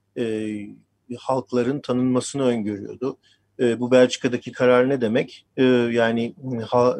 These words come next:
e, aslında Ermenilerin orada, e, bir anlamda savaş suçlarına, e, tabi tutulduğunu, Azerilerin savaş suçu işlediğini, e, öngörüyor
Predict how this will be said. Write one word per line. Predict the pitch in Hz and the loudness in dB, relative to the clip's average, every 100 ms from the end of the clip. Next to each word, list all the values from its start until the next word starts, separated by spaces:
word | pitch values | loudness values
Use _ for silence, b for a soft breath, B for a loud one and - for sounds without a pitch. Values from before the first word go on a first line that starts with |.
| 123 | -4
e, | 120 117 117 123 | -4 -4 -4 -4
aslında | 127 - 127 | -4 -4 -2
Ermenilerin | 131 123 123 123 131 135 | 0 0 0 2 2 4
orada, | 120 117 120 117 _ _ _ _ 135 | 2 4 0 0 _ _ _ _ -2
e, | 117 110 107 | 0 0 -2
bir | 127 127 | 2 6
anlamda | 120 117 120 120 120 | 6 4 2 0 0
savaş | - 120 120 | 0 2 0
suçlarına, | - 117 - 123 117 120 117 _ _ _ _ - | -2 -12 -6 -6 -2 -2 -2 _ _ _ _ 0
e, | 123 113 110 110 110 - _ | 2 2 0 -2 -6 -10 _
tabi | 123 120 120 | 2 2 0
tutulduğunu, | - - 120 110 117 113 113 101 - | -8 -4 -4 -2 -2 2 0 -2 -4
Azerilerin | 117 113 107 117 120 | -4 -4 -6 -4 -4
savaş | - 120 107 | 0 0 0
suçu | 113 - 117 | -8 -8 -6
işlediğini, | 123 - - 113 113 117 127 98 _ _ _ _ | -6 -6 -6 -4 -2 2 2 0 _ _ _ _
e, | 127 | -2
öngörüyor | 113 110 131 123 120 113 110 104 | 0 0 2 2 2 2 0 -2